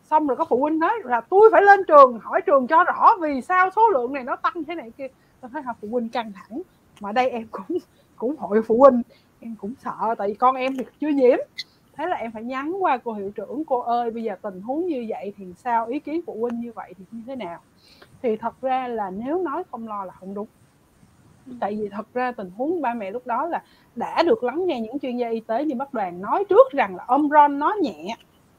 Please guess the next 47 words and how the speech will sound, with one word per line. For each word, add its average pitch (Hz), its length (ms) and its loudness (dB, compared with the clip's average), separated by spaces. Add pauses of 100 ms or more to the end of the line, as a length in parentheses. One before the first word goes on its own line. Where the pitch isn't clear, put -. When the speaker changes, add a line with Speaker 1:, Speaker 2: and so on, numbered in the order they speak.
Speaker 1:
nhẹ 254 320 -2
hơn. 294 320 4 (340)
Nhưng 381 340 6
mà 233 440 2
thật - 240 -14
sự 240 160 2
là 254 140 4
không 349 260 -2
ai 311 200 -4
dám 302 340 2
hình 269 200 0
dung 277 260 -2
nếu 311 140 0 (120)
mà 349 60 -2
bệnh 208 200 -10
viện 208 220 -10
Nhi 254 100 -10
Đồng 202 300 -2
quá 320 200 2
tải - 320 -6 (240)
thì 196 80 -8
sẽ 220 160 -14
xảy 220 160 -8
ra 254 100 -4
chuyện 208 220 -12
gì. 196 180 -4 (460)
Hoặc - 240 -6
là 226 180 2
Victor 311 340 -2
Healthcare 254 360 -4
sẽ 247 40 -8
không 339 240 -4
còn 254 180 2
đủ 233 180 -2
sức 453 180 -2
để 277 100 0
nhận 226 380 -6
số 339 140 -8
lượng, 214 380 -6
lượng 220 440 -10
bệnh 208 200 -4
nhi 269 160 -2
để 226 100 -2
gọi 220 120 -2
là 196 60 -4
khám 311 360 -2
thôi, 415 120 4